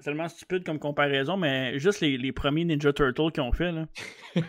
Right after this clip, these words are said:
Speaker 1: Moi, je reviens tout le temps à cet, cet exemple-là parce que j'ai trouvé tellement parfait que leur suit,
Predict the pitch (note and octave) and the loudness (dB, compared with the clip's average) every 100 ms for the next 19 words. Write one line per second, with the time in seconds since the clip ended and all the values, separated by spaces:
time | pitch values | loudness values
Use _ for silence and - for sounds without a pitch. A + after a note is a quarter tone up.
0 | - - - _ - E3 - D#3 F3+ E3+ | -2 -4 -8 _ -4 -4 0 4 4 4
1 | E3+ F3 B3+ B3 F#3 D#3 C#3+ D#3+ D3 D#3 | 2 4 4 4 6 4 4 2 2 2
2 | C3+ E3+ A3+ D3 - D3 - C#3+ D3 D#3+ | 2 4 4 2 2 0 0 -2 -2 0
3 | E3+ A3+ A3+ D#4+ F#3+ - G#3+ A3 E3 B2 | 4 4 4 4 4 6 4 4 2 0
4 | - F#3 A3+ | 4 4 4